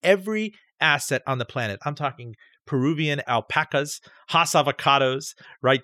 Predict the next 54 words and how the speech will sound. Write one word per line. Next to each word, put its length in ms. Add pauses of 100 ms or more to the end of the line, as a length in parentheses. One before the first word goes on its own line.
Liquid 420
stuff, 320
and 160
keep 240
your 100
cost 480
basis 480
at 120
a 40
kind 220
of 60
a 40
minimum 440
and 160
transaction 640
fees, 320 (360)
things 320
would 200
zig 360
when 140
others 300
would 160
zag. 420
And 140
over 200
the 220
long 460
run, 340
whatever 260
the 60
heck 200
the 60
long 220
run 160
is, 220 (100)
you'd 380
be 180
in 240
the 80
best 220
shape. 240 (360)
In 160
practice, 720 (380)
markets 540
aren't 260
very 220
liquid. 400
China, 440
for 200
as 120
much 220
as 100
it's 160
had 300